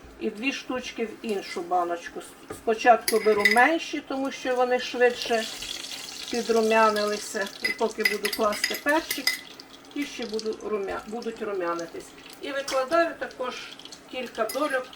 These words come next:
перцю на баклажани. Завдяки тому, що ми прикривали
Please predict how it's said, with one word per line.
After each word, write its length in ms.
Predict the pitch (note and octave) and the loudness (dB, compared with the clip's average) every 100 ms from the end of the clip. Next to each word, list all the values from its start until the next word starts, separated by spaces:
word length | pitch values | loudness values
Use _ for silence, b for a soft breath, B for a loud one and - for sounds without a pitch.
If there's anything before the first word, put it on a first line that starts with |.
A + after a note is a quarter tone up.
| - | -2
перцю 580 | B3 C4 - - G#3+ G#3 - - - - - - - - - | 0 0 -2 -6 -4 -4 -12 -18 -20 -20 -20 -20 -20 -20 -10
на 160 | A3 A#3+ | -4 -2
баклажани. 840 | A#3 A3+ A3+ G3+ G3 E3+ E3 F3+ - - - - - - - - - | 0 -2 -4 -6 -2 -2 -2 -6 -8 -14 -20 -16 -16 -16 -18 -18 2
Завдяки 440 | A#3+ A#3 C4+ C#4+ | 4 4 0 -2
тому, 260 | C#4 C#4+ D4+ | 0 2 2
що 180 | - A#3+ | 2 2
ми 120 | B3 | 2
прикривали 720 | - A#3+ A3 A#3+ A#3 A3+ G#3 | 2 0 2 4 4 4 2